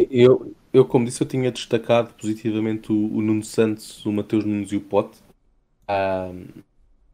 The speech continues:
Nu-, Mateus Nunes, que aqui vai, vai dar um pouco de razão àquilo que disseste há pouco sobre o, o, a falta que se sente quando ele não está em campo, e Mateus Nunes neste jogo esteve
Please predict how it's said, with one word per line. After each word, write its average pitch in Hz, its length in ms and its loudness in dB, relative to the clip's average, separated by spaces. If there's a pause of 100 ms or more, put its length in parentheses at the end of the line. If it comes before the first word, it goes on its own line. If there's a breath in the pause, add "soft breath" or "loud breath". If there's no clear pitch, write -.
Nu-, 120 240 -2
Mateus 127 580 2
Nunes, 127 340 2
que - 120 -8
aqui 113 460 -2 (1300)
vai, 117 320 6
vai 117 200 8
dar 123 120 8
um 120 100 4
pouco - 180 -6
de - 60 -8
razão 123 220 2
àquilo 120 200 -2
que 113 60 -12
disseste 113 240 0
há 113 60 0
pouco 113 340 -2 (540 soft breath)
sobre 104 760 0 (480)
o, 113 120 -6 (160)
o, - 220 -14
a 120 100 0
falta 123 360 4
que - 120 -12
se - 60 -10
sente 113 340 0
quando 113 160 2
ele 110 60 0
não 110 60 -2
está 110 200 -2
em 107 80 -4
campo, 101 340 -6
e 101 140 -6
Mateus 104 320 -4
Nunes 104 180 -4
neste 104 260 -8
jogo 104 260 -2 (680 soft breath)
esteve 104 280 -2